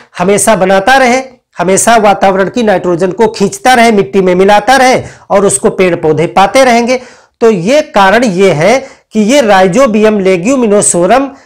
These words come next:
जो जीवाणु है, वो यहाँ पे एक शब्द आप देख रहे हैं लेग्यूमिनो, तो जो है लेग्यूमिनेसी एक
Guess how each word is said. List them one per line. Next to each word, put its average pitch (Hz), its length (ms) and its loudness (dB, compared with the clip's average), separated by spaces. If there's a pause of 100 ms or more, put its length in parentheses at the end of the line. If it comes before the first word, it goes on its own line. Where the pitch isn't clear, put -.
(180)
जो 214 180 0
जीवाणु 190 560 0
है, 202 400 -2 (200)
वो 220 100 0
यहाँ 208 300 -2
पे 247 120 -2
एक 240 120 -4
शब्द 240 300 0
आप 226 140 2
देख 190 240 0
रहे 185 140 0
हैं 233 180 0
लेग्यूमिनो, 190 1120 0 (360)
तो 233 100 2
जो 196 200 0
है 226 180 2
लेग्यूमिनेसी 208 920 0 (180)
एक 254 140 -2